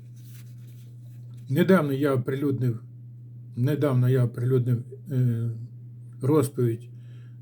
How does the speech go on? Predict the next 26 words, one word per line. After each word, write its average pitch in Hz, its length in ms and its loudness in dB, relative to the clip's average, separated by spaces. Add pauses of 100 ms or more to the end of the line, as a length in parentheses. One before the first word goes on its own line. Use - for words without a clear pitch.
я, 127 140 2
вірніше, 127 520 4
скаргу 127 640 2
про 131 300 0
порушення 127 580 2
Городоцьким 123 640 2
районним 127 400 4
судом 127 400 0
Львівської 131 360 -4
області 117 400 -4 (560)
вимог 131 540 4
положення 123 640 2
про 139 320 -2
автоматизовану 127 840 0
систему 123 520 -2
документообігу 131 1200 0
суду. 123 500 -4 (1000)
Цю 139 100 2
скаргу 127 380 2
я 120 120 4
скерував 123 500 0
до 110 200 -2 (360)
голови 139 400 6
суду 110 340 -2
Перетятко 113 800 -4
Оксани, 147 480 -4